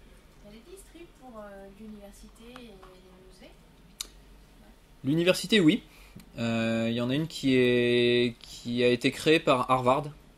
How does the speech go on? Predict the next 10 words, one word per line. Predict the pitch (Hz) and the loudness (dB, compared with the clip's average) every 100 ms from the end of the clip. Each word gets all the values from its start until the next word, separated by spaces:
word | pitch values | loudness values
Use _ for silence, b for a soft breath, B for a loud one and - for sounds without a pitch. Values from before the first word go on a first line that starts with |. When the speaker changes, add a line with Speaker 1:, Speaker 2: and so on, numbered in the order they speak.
| - - | -20 -20
Speaker 2:
qui | - | -10
s'appelle | - 123 123 | -6 0 0
Open | 147 147 | 0 -4
Scholar. | - 117 135 - - - - - - b b b b b - - _ - - - | 0 0 0 -4 -20 -20 -20 -20 -20 b b b b b -20 -20 _ -20 -20 -14
Euh, | 120 117 113 113 113 117 117 113 - - _ | -4 0 0 0 2 2 0 -4 -12 -20 _
alors, | 123 127 127 123 | -4 -2 0 0
euh, | 120 120 120 101 - - - - - - - - - - | 0 -2 -6 -12 -20 -20 -20 -20 -20 -20 -20 -20 -20 -16
j'aime | 113 143 | -4 0
bien | 151 196 | 0 2
celle-là. | - 131 123 | 2 2 0